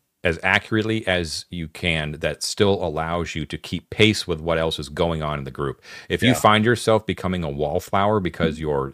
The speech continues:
Speaker 1: spending too much time mapping and, like, your character never says anything or never does anything because you're just,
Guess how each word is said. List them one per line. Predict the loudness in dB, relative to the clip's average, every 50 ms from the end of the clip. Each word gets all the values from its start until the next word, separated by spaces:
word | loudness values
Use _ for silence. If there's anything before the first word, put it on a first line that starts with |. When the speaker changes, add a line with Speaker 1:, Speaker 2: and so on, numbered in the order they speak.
| _ _
Speaker 1:
spending | -16 -8 -4 -4 -2 -2 -4 -4
too | -4 -2 0
much | 0 0 -2 -4 -8
time | -8 -6 -6 -6 -4 -4
mapping | -4 -4 -2 -2 -2 -2 -2 -4 -6 _ _ _ _ _ _ _ _ _ _ _
and, | -2 0 0
like, | 0 0
your | -2 -4
character | 0 4 4 4 4 4 2
never | 0 2 0 0
says | 2 4 4 6 4 4
anything | 2 0 -2 -4 -4 -4 -2 -2 -2 -2
or | -2 -2
never | -2 -4 -2
does | -2 0 0 0 0 -2
anything | -4 -6 -4 -4 -4 -4 -4
because | -4 -4 -4 -6 -6 -4
you're | -4 -4
just, | -2 -2 -2